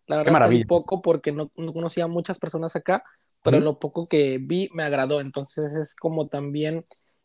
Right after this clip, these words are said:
Speaker 1: mis ganas de quedarme más tiempo para volver a estar en verano acá ya con mis círculos de amigos más grandes,
Speaker 2: Claro.
Speaker 1: a un círculo más grande y poder salir,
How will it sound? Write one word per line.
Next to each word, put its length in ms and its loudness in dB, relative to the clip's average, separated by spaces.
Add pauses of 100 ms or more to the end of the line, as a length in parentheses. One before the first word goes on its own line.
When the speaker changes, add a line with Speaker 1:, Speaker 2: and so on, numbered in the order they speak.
Speaker 1:
mis 380 0
ganas 320 6
de 80 -2
quedarme 320 4
más 200 -2
tiempo 320 0
para 200 0
volver 280 -2
a 20 -4
estar 200 -4
en 140 -4
verano 300 0
acá 220 -6
ya 180 -4
con 180 -4
mis 120 -6
círculos 400 0
de 60 2
amigos 340 -2
más 140 -4
grandes, 460 2 (280)
Speaker 2:
Claro. 280 4
Speaker 1:
a 60 -12
un 140 -6
círculo 260 -2
más 180 0
grande 320 2
y 80 -4
poder 240 -6
salir, 360 -2